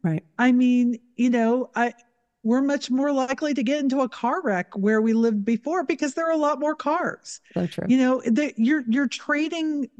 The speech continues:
Speaker 2: different things. So I wouldn't consider us, like, extreme sport kind of people, but we do have an adventurous spirit. We do wanna see
Speaker 1: Mm-hmm.
Speaker 2: what we can make happen. And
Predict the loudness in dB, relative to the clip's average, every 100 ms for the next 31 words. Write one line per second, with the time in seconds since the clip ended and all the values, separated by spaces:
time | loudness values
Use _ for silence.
0 | -4 0 -2 -2 -4 -2 0 0 -2 0
1 | 0 0 -6 -16 -4 -2 0 -2 -2 -6
2 | _ -2 0 0 -2 0 2 2 0 -4
3 | _ _ _ _ _ 0 2 2 -4 -4
4 | -2 -2 0 2 2 0 0 0 0 -2
5 | 0 0 0 -4 -4 -10 -6 -2 -2 -2
6 | -2 -2 -2 -2 0 0 -2 0 0 2
7 | 0 2 0 -2 -2 -2 -2 -2 -2 -2
8 | 0 -2 -2 0 2 0 2 2 2 0
9 | -4 -2 -2 -2 -4 -6 -2 -4 -6 -20
10 | _ _ -2 0 2 -2